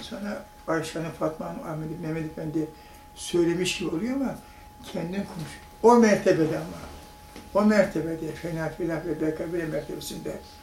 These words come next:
O mertebede biz, bizim için mevzu bahis değil. Halbuki söyleyen de, dinleyen de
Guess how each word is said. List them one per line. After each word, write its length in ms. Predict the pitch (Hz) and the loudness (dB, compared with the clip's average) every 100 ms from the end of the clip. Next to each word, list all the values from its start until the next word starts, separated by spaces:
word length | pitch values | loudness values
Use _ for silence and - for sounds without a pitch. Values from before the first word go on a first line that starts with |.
| - - - | -20 -20 -2
O 100 | 196 | 2
mertebede 600 | 208 190 - 151 156 151 151 - - - - - - - - - | 4 4 2 -2 0 -2 -4 -12 -18 -18 -18 -20 -18 -20 -18 -10
biz, 180 | 202 220 - - - | -8 -8 -10 -18 -8
bizim 280 | 175 151 160 | -6 -4 -6
için 220 | 147 165 | -6 -4
mevzu 320 | 156 147 156 | -2 -2 -4
bahis 240 | 156 143 - | -6 -8 -4
değil. 120 | 156 - - - - - - - - - | -6 -6 -18 -20 -20 -20 -18 -18 -20 -10
Halbuki 600 | - 208 269 262 220 175 - - - - | 0 4 4 6 6 4 -2 -16 -20 -16
söyleyen 760 | - - - 190 196 240 240 220 | -8 -6 4 6 8 8 8 8
de, 300 | 233 240 - - - - - 170 | 6 4 0 -10 -16 -16 -14 -2
dinleyen 600 | 185 190 196 220 226 226 | 0 2 4 6 6 4
de 220 | 233 240 | 4 2